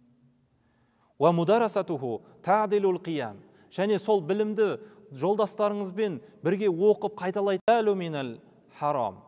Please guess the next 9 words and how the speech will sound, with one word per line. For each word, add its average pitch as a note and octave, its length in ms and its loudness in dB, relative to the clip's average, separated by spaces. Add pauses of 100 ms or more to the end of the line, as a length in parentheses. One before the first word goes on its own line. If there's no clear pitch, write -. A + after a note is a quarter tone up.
(580)
Және D3+ 420 -2
біліммен D3+ 720 -6 (1300)
халал F3+ 480 0
мен F#3+ 240 -4 (160)
харамның D#3+ 640 -2
арасы C#3 320 -4
айырылып C#3 480 -2
көрсетіледі C3 640 -8
дейді. - 240 -20